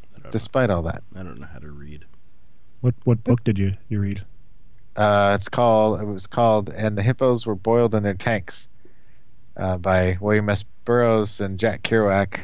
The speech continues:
Speaker 2: two of my favorite authors. And, uh, it was a collaboration that was just released in oh nine after being hidden away for several decades, uh,
Speaker 3: Huh.
Speaker 2: due to various reasons, 'cause it's based on a true story.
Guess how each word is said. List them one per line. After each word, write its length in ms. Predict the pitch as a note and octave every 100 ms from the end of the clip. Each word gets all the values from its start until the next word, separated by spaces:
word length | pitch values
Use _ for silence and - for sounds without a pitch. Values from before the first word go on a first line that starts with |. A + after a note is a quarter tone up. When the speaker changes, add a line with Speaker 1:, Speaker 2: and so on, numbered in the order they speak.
| -
Speaker 2:
two 100 | -
of 60 | A2
my 120 | G2
favorite 340 | F#2 G2 F#2 F2
authors. 580 | F#2+ F#2 F#2 F#2 - - - - - - - - - -
And, 340 | G2 F2+ F2 E2+
uh, 300 | F2 E2+ F2
it 80 | F#2
was 120 | F2+
a 180 | F2 F2
collaboration 540 | - A2 G2 G2 G2 G2
that 40 |
was 80 | F#2+
just 220 | A2 G2+
released 320 | G2+ G2 F#2+
in 80 | G2
oh 100 | F#2+
nine 360 | F#2 F#2 G2 F#2+
after 420 | G2 - G2 -
being 420 | F#2+ G2 F2+ F2+ - - - - - -
hidden 260 | C#3+ C3
away 320 | A2 G#2 G#2 G#2+
for 520 | - G2 F#2 F#2 F2+ - - - -
several 280 | - C3 A2
decades, 600 | F#2 G2+ G2 F2+ F#2+ - - - - - - - - -
uh, 60 |
Speaker 3:
Huh. 380 | F#2+ F2 B2+ F#2+ D#2 - - - - - - -
Speaker 2:
due 120 | G2
to 300 | F#2 F#2 F2+ -
various 360 | B2+ A#2 G2
reasons, 320 | G2 F#2 F#2+ -
'cause 100 | G#2+
it's 120 | -
based 280 | G#2 G2 G2+
on 80 |
a 60 | F2+
true 180 | - G2
story. 340 | - F2+ F2